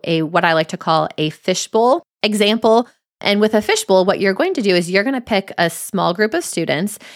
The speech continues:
and they're actually going to go through the motions. So maybe you're introducing a new literacy workstation, or maybe you're getting started with test prep practice for the first time, and you wanna show your students what that looks like.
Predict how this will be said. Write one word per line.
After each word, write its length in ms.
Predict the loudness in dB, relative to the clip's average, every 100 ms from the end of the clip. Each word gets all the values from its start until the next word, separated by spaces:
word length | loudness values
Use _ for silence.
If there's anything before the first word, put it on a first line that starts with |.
| -18 -4
and 160 | 0 2
they're 160 | 2 2
actually 420 | 0 -2 -4 -2
going 180 | -2 -4
to 120 | -6
go 260 | 0 2 2
through 260 | -2 -2
the 100 | -2
motions. 600 | 0 -2 -2 -4 -6 -12
So 240 | -8 -4 0
maybe 240 | 0 0
you're 160 | 0 -2
introducing 580 | -2 -4 -6 -4 -6
a 60 | -6
new 140 | -6
literacy 400 | -4 -4 -4 -6
workstation, 640 | 0 0 0 -2 0 2 4
or 120 | 2
maybe 200 | 2 0
you're 160 | 0 0
getting 300 | 0 0 -2
started 380 | -2 -2 -2 -4
with 200 | -6 -4
test 280 | -6 -4
prep 240 | -4 -4 -2
practice 360 | -2 0 -4
for 120 | 0 0
the 100 | 2
first 240 | 0 0
time, 240 | 0 2
and 100 | 2
you 60 | 0
wanna 160 | 0 -2
show 160 | -2
your 160 | 0 0
students 380 | -2 -2 -2 -4
what 120 | -4
that 160 | -4
looks 200 | -4 0
like. 260 | 0 0 -4